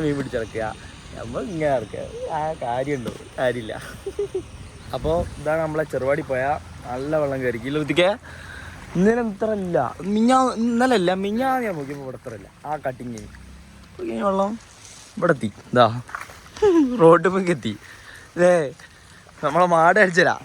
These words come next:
അപ്പൊ ഇവിടുത്തെ മാടില്ലേ, മാട് കാണിച്ചരാ. മാടൊക്കെ ഫുള്ള് വെള്ളത്തിലാ,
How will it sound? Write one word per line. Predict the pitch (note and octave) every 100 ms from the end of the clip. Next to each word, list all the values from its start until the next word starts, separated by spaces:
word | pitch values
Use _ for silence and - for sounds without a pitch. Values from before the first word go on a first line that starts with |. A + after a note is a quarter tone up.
| -
അപ്പൊ | - D3+
ഇവിടുത്തെ | D3+ F3 E3
മാടില്ലേ, | D#3 F3+ F#3 A#2 - - - -
മാട് | C3+ D3+
കാണിച്ചരാ. | F3 A2+ G#2 - - - - - - -
മാടൊക്കെ | A2+ B2 D#3 E3
ഫുള്ള് | D#3+ E3+ F#3+ G3 G3+ G3+
വെള്ളത്തിലാ, | F3+ D#3+ C3+